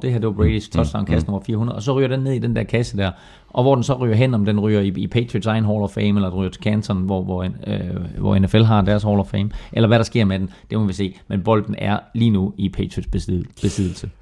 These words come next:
Speaker 2: Claus, øh, nu, nu lavede vi jo nogle, øh, fremskrivninger på, øh, hvor mange catches, øh, Julio Jones, øh,
Speaker 1: Mhm.
Speaker 2: kunne få i løbet af sæsonen, og Antonio Br-, Brown. Øhm, hvis Brady og Patriots fortsætter sådan her, så kommer Brady til at kaste fem tusind ni hundrede enogtredive yards, score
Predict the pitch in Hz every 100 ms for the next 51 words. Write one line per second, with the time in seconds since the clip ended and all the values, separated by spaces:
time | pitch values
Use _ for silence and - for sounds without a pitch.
0 | _ 101 98 92 92 85 82 92 101 98
1 | 98 98 101 101 95 90 85 80 90 98
2 | 107 92 82 76 92 87 82 78 73 76
3 | 80 87 92 82 - 78 - 76 71 78
4 | 76 82 78 85 85 80 73 71 69 101
5 | 85 87 80 80 73 69 - 82 80 73
6 | 73 71 80 76 67 73 - 82 82 85
7 | - - - - 87 80 80 78 76 78
8 | 80 90 92 - 107 117 139 151 - -
9 | - 117 120 104 - 101 - 90 87 92
10 | 90 90 113 90 98 101 101 - 80 92
11 | 90 - - 85 - 90 98 95 98 95
12 | 120 127 104 104 127 95 - 78 101 76
13 | 71 92 - - _ _ _ _ _ _
14 | - 131